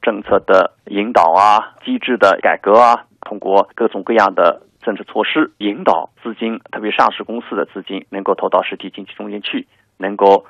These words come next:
为上市公司形成更加持续的这种竞争力，那么使得它的主营业务能够有更好的长远的支撑的发展啊，带来长久的利益啊，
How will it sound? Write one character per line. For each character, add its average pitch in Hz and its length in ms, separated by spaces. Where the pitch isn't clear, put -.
为 117 200
上 98 200
市 - 100
公 104 200
司 107 280
形 110 160
成 95 300
更 120 200
加 90 260
持 - 400
续 - 180
的 - 140
这 - 100
种 92 220
竞 101 160
争 117 220
力， 120 180
那 101 120
么 98 100
使 - 180
得 - 140
它 - 60
的 120 140
主 92 220
营 98 200
业 202 140
务 90 180
能 101 180
够 107 160
有 87 280
更 - 160
好 - 220
的 95 300
长 120 240
远 95 160
的 92 100
支 - 180
撑 110 200
的 107 100
发 104 220
展 - 220
啊， 95 220
带 113 140
来 90 160
长 101 240
久 - 140
的 - 100
利 113 240
益 98 180
啊， - 240